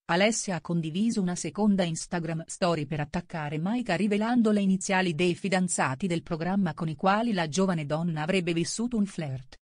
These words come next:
"Questo è il mio ultimo post. La prossima volta che vedrò qualcosa mi vedrai da vicino", ha scritto minacciosa la donna,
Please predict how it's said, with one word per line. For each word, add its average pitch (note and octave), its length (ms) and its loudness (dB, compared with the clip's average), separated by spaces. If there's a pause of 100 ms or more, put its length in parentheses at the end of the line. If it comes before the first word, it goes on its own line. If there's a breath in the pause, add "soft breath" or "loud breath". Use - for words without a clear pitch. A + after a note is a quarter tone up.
(140)
"Questo C#4 400 0
è A#3+ 60 0
il G#3+ 80 2
mio A#3+ 200 4
ultimo F3 440 -2
post. - 400 -8 (380)
La E3 180 -2
prossima G3 500 0
volta G#3 320 -2
che G3+ 160 -6
vedrò E3 380 0
qualcosa G3+ 560 2
mi F3 100 0
vedrai D#3 420 -4
da D3 120 -4
vicino", D3 500 -8 (200)
ha F3 120 -2
scritto G#3+ 520 -2
minacciosa G3 580 0
la F3+ 100 2
donna, B2+ 400 -4